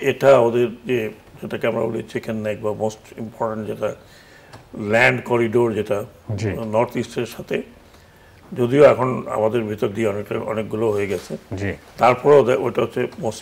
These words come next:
Speaker 1: strategic, আহ, ল্যান্ড করিডোর। ওইটা থ্রেটেন হবে, মানে ওইটা নজরদারির মধ্যে থাকবে চীনের আরও ক্লোজ।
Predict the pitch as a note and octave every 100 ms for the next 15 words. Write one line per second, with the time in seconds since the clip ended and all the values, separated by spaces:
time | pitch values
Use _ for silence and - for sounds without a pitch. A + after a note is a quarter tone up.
0 | - G#2+ - G#2+ G#2+ - A#2 G#2 G2+ G#2
1 | G#2 G#2 G2+ - G2+ G2 A#2 - - -
2 | - - - - - - - _ - D3+
3 | E3 F#3+ F3 - D3 C#3+ B2+ F#2 F2+ F#2
4 | G#2 G2 G#2 A#2+ G#2 G#2 G2+ G2 G#2 G#2
5 | G2+ G2+ - C#3 A2 G2+ A2 F#2+ E2+ -
6 | - - - - - - G#2 G#2 G2 -
7 | A2 F2